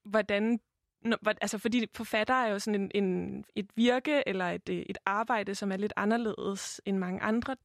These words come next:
jobs. Det er sådan noget, man måske i det hele taget kunstnerstilling, eller det at være kunstner er noget, som for, for mange af os, der ikke er det, måske fremstår som sådan et,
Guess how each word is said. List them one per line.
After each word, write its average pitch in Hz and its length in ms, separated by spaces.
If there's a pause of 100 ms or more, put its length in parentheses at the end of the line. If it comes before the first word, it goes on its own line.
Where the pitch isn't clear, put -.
jobs. - 280
Det 214 120
er 208 40
sådan 202 320 (140)
noget, 208 280
man 202 240
måske 190 520 (260)
i 208 100
det 196 120
hele 220 140
taget 196 220
kunstnerstilling, 202 1400
eller 185 140
det 214 100
at 202 80
være 196 100
kunstner 208 460
er 202 40
noget, 196 240
som 202 280 (200)
for, 185 500
for - 180
mange 196 340
af 175 80
os, 190 100
der - 120
ikke 302 220
er 202 100
det, 202 200
måske 208 360
fremstår 196 460
som 202 180
sådan 214 180
et, 208 120